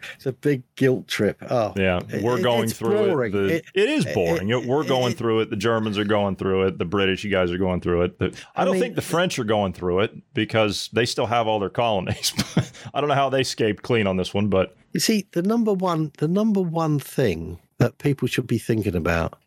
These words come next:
Speaker 1: instead of self-destructing, right, the human race should be looking forward to flourishing and moving forward, yeah?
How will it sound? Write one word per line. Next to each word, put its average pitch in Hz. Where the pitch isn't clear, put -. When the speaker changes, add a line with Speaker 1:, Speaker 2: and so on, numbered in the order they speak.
Speaker 1:
instead 208
of -
self-destructing, -
right, 98
the 117
human 196
race 120
should -
be 175
looking 104
forward 104
to -
flourishing 110
and 95
moving 98
forward, 80
yeah? 117